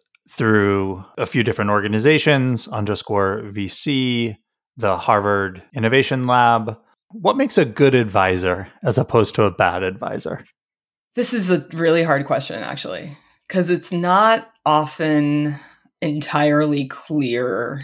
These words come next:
Speaker 2: in the moment whether an, a given advisor is, if you feel a lot of, like, sort of rapport with someone and they're helping you out in the moment, that's great.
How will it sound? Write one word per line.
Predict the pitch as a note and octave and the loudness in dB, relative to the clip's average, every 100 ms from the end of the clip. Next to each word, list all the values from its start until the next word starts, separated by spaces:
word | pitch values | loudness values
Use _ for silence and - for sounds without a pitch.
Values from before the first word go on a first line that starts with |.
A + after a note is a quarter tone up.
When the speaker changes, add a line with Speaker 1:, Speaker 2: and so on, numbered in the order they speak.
| - | -8
Speaker 2:
in | E3+ D#3 | -2 0
the | C3 | 0
moment | C#3 C#3 B2 D3 C3+ C#3+ - - - | -2 -6 -8 -6 -8 -6 -4 -4 -4
whether | C#3+ C#3 C#3+ C3+ | 2 4 6 4
an, | C3+ C3 - - | 4 0 -4 -4
a | |
given | D3 D3 C#3 C#3 | -2 -2 -2 -2
advisor | C3 C3+ C3+ C#3 C3 - | -2 -2 -2 -4 -6 -6
is, | C3 C3 B2 - - - | -6 -4 -6 -8 -10 -4
if | F#3 F#3+ | -2 0
you | F#3 | -4
feel | - - C4 A#3+ F#3+ E3+ D3+ - | -4 2 6 6 6 6 4 4
a | |
lot | D#3+ D3+ | 4 4
of, | D3 | 2
like, | C#3+ C3+ C#3 | 2 0 -2
sort | - D#3 C#3+ | -6 -4 -4
of | C#3+ C#3+ C#3 - | -4 -6 -8 -8
rapport | E3 - F3 F3 D3+ | -8 0 4 6 4
with | C#3 | 0
someone | - B2+ C#3 C#3 C#3 | -2 -2 -2 -4 -4
and | C#3 | -4
they're | C3+ | -2
helping | C#3+ C#3 C#3+ | -4 -2 0
you | C#3 | 0
out | |
in | C3+ | -2
the | C#3 | -2
moment, | D3 C3 | -2 -2
that's | C3 - | -4 -6
great. | C3 B2+ F#2 | -2 0 -2